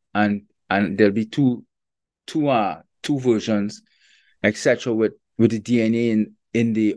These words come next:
offspring cells, the, the, the resulting two cells. But when it has to make protein, the D N A, the, the, wherever the, the, the segment of the D N A that has the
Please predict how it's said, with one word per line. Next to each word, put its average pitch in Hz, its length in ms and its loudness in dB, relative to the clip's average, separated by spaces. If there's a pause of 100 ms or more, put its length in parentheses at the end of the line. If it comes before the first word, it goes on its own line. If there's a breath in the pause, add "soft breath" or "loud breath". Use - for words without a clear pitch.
offspring 113 500 -2
cells, 98 520 -2
the, 85 220 -6
the, 101 240 -4
the 101 80 -2
resulting 101 540 0
two 113 140 -2
cells. 92 360 0 (340 loud breath)
But 131 100 -4
when 165 220 0
it 214 120 -4
has 165 340 -2
to 151 100 2
make 135 560 -2 (440)
protein, 143 640 0 (1300)
the 123 120 0
D 151 300 0
N 156 140 0
A, 135 120 -2
the, 120 220 0
the, 123 280 0
wherever 165 640 -2
the, 139 400 -2 (120)
the, 113 420 0
the 113 120 -2
segment 147 840 0
of 117 260 4
the 110 100 -2
D 110 300 -2
N 113 160 0
A 117 180 2
that 92 200 -4
has 120 280 0
the 117 140 -8